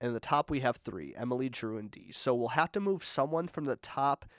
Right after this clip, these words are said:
down to the middle. But let me first ask this. Do we think Austin and Julie are still in the middle tier, or do we think one of them should move up?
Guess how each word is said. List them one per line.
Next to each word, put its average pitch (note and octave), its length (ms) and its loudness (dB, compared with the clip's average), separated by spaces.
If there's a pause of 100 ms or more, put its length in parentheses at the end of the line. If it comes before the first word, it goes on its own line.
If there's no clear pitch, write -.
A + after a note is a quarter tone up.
(360)
down B2 280 2
to - 180 -6
the A#2 120 -4
middle. A2+ 400 0
But A#2+ 120 -2
let B2+ 140 0
me C#3+ 80 0
first C3 280 -2
ask A#2+ 260 -4
this. - 400 0 (520)
Do C3+ 100 4
we C#3+ 100 6
think D3 360 2
Austin C3+ 360 4
and B2 60 -2
Julie B2+ 260 -2
are B2 80 0
still B2+ 200 0
in B2 80 0
the A2 40 -4
middle A#2 300 0
tier, F#3+ 360 2
or D3 60 2
do B2+ 100 -2
we B2+ 80 -2
think B2 220 -4
one A#2 160 -4
of B2 60 -6
them A#2+ 120 -2
should A2+ 220 -8
move G2+ 220 -6
up? - 260 2